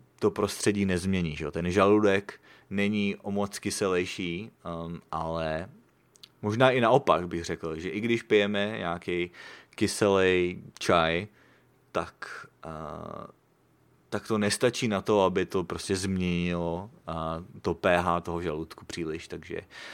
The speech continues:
takže nevím. Ehm, každopádně ty babský rady, eh, z různých koutů světa, a teda, a nic moc, jako nemají to úplně sjednocený.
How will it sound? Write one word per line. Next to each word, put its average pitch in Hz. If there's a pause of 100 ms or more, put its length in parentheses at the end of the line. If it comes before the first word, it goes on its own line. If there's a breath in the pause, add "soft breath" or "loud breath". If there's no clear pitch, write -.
(240 loud breath)
takže 117
nevím. 95 (100)
Ehm, 85
každopádně 92
ty 90
babský 90
rady, 85
eh, 82
z 80
různých 90
koutů 90
světa, 80 (520 loud breath)
a 69 (100)
teda, 76 (340)
a 76
nic 87
moc, -
jako 76
nemají 104
to 92
úplně 85
sjednocený. 85